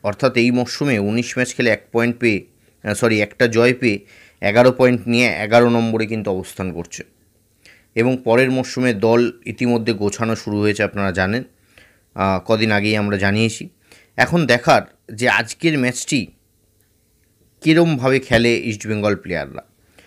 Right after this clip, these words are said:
যেখানে তাদের সামনে লক্ষ্য বলতে একটাই,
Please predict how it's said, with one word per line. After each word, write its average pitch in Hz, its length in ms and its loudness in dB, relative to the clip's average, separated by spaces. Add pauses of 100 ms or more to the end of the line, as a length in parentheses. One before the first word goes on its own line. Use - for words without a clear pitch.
(320)
যেখানে 135 360 0
তাদের 123 300 0
সামনে 135 500 0 (1300)
লক্ষ্য 123 480 0
বলতে 156 320 0
একটাই, 117 520 -2